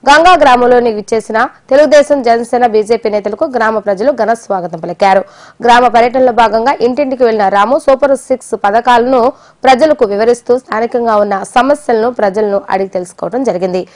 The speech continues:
ఈ కార్యక్రమంలో రావి వెంకటేశ్వర, పెనమనేని వెంకటేశ్వర మరియు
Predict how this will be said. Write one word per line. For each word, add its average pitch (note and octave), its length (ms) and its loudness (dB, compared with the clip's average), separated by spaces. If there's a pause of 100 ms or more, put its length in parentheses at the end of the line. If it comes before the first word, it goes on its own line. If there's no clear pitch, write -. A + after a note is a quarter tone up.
(280)
ఈ C4+ 40 2
కార్యక్రమంలో D#4 600 2
రావి C4 260 4
వెంకటేశ్వర, B3 500 0
పెనమనేని A#3 640 -2 (100)
వెంకటేశ్వర A3+ 580 0
మరియు A#3 320 2